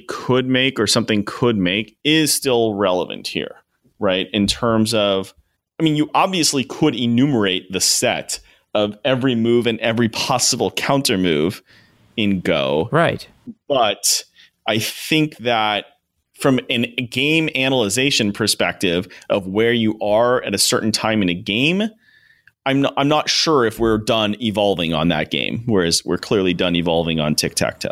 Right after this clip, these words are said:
Speaker 2: Hmm.
Speaker 1: I'm just not sure.
Speaker 2: Yeah. Yeah, 'cause it seems like, it seems like tic-tac-toe to me, but just with a bigger branching factor.
Speaker 1: You, and you may be right,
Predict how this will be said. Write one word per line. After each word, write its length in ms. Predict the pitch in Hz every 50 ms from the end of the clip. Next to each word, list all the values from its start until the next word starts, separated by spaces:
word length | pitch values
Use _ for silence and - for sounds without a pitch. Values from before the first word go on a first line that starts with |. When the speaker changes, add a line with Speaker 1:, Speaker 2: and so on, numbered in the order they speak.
| - -
Speaker 2:
Hmm. 320 | 139 131 120 110 101 104 98 -
Speaker 1:
I'm 140 | 117 113 110
just 180 | 110 110 - -
not 180 | 87 - -
sure. 140 | - - -
Speaker 2:
Yeah. 360 | 127 127 127 117 110 107 110 - - _ _ _ _ _ _ - - - - - - - - - - -
Yeah, 360 | 165 175 208 202 190 139 135
'cause 200 | - 165 175 165
it 60 | 170
seems 220 | - 220 240 247
like, 180 | - 202 180 151 -
it 100 | - 156
seems 220 | - - 202 202 190
like 140 | 185 175
tic-tac-toe 480 | - 190 165 - 170 147 - - 180 175
to 60 | 151
me, 140 | 131 117 110
but 100 | 110 104
just 160 | 131 127 123
with 80 | 135 117
a 60 | 110
bigger 200 | 120 131 120 117
branching 380 | 107 123 123 123 123 - 117 113
factor. 500 | - - 95 - - - - 113 135 - _ -
Speaker 1:
You, 180 | 160 165 180 185
and 160 | 117 175 175
you 60 | 170
may 160 | 175 190 180
be 100 | 147 139
right, 300 | 123 139 139 95 60 -